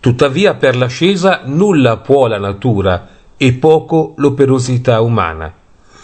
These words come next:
Occorre allora dare poca importanza all'indagine e molta all'unzione, poca alla lingua e molta alla gioia interiore, poca alla parola e ai libri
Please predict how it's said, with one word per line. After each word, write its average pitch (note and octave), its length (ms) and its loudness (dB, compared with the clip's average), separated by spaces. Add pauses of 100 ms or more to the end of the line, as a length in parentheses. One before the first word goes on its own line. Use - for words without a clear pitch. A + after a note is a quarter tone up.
(320)
Occorre C#3 520 2
allora B2 500 2
dare A2 360 -2
poca D3+ 340 0
importanza A#2+ 840 -2
all'indagine G2+ 960 -2 (380)
e C3+ 120 0
molta F3 460 2
all'unzione, A#2 800 -2 (520)
poca B2+ 360 0
alla G#2 200 -2
lingua D#3+ 600 -2 (340)
e D#3 140 0
molta C#3+ 380 2
alla D3+ 180 2
gioia B2+ 320 0
interiore, G#2+ 800 0 (680)
poca C3+ 360 0
alla G#2+ 180 -4
parola B2 520 2
e G#2+ 100 -4
ai G#2+ 80 -4
libri B2 500 0